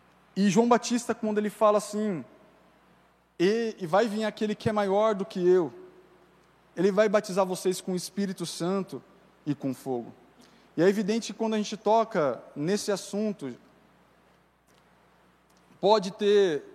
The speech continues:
algumas, alguns diferentes pontos a respeito disso.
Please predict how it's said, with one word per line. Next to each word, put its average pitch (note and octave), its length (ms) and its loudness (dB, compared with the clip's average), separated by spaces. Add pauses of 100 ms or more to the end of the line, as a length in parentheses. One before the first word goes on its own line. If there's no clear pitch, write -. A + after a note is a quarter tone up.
(100)
algumas, E3+ 840 -2 (340)
alguns F3+ 360 2
diferentes G#3 480 0
pontos G3 800 0 (320)
a E3+ 100 2
respeito F#3+ 640 0
disso. D#3 360 -8